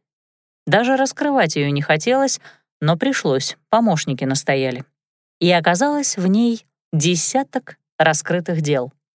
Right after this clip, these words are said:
Убийство давнишнее, разбой с прошлого високоса, воровство в имении артиллерийского полковника. Да много всего было,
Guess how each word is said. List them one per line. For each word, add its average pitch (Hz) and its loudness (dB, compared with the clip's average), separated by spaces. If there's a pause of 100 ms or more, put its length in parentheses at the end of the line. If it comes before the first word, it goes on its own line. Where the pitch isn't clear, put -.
(340)
Убийство 240 0
давнишнее, 190 -2 (520)
разбой 151 2
с 151 -4
прошлого 170 0
високоса, 165 -4 (440)
воровство 226 2
в 226 2
имении 220 2
артиллерийского 208 0
полковника. 196 0 (580)
Да 170 2
много 202 0
всего 139 -2
было, 131 -2